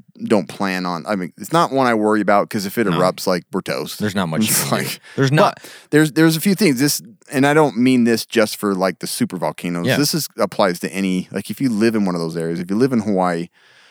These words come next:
Speaker 1: um, next to a lot of volcanic activity, like,
Speaker 2: Yeah.
Speaker 1: having these things in place. Or
Speaker 2: They're
Speaker 1: big
Speaker 2: actually erupting. There's one erupting right now.
Speaker 1: C D C and, um, Red, or Red Cross and all those, they have
Speaker 2: Mm-hmm.
Speaker 1: plans for, um, and fema, you know,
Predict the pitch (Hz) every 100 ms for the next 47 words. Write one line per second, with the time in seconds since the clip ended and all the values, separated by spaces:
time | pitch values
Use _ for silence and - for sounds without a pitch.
0 | _ - 98 90 82 80 101 90 - 90
1 | 90 85 85 82 - 85 82 - 78 -
2 | 98 80 82 82 107 90 - _ 110 107
3 | 101 98 - 101 82 82 - 90 85 -
4 | 95 143 175 95 92 90 - 92 98 92
5 | 95 95 85 95 - - 160 143 85 107
6 | 135 120 101 85 117 104 95 82 101 90
7 | 85 110 101 - 104 87 85 _ - -
8 | 82 113 107 - 113 104 107 98 98 98
9 | 117 131 113 110 95 101 107 101 85 92
10 | - 98 92 90 85 - 95 87 78 95
11 | - 113 104 95 92 92 92